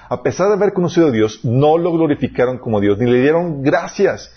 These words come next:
sino que se extraviaron en sus inútiles razonamientos y se les oscureció su insensato corazón"? No hay sentido de, de gratitud por eso. No, honra. Dice, si den, eh, Romanos trece siete,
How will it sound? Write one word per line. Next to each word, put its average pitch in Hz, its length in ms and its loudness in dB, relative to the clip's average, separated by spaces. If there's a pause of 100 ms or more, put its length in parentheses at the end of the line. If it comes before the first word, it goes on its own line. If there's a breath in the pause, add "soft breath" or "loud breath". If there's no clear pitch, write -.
(220 soft breath)
sino 131 240 0
que 131 100 0
se 127 60 -4
extraviaron 139 480 0
en 151 80 -6
sus 139 160 -2
inútiles 131 400 2
razonamientos 120 580 -4
y 110 60 -10
se 127 100 -2
les 110 180 -2
oscureció 117 640 -2
su 135 120 -6
insensato 117 400 -2
corazón"? 120 400 -2 (260 loud breath)
No 143 60 -2
hay 147 80 0
sentido 170 320 2
de, 180 160 0 (180)
de 143 100 -2
gratitud 156 520 -4
por - 160 -4
eso. - 180 -12 (2000 soft breath)
No, 131 120 2 (100)
honra. 160 460 0 (680)
Dice, 139 460 0 (840)
si 131 160 0
den, 165 400 -2 (100)
eh, 117 240 4
Romanos 123 320 -2
trece 135 240 -2
siete, 135 380 -2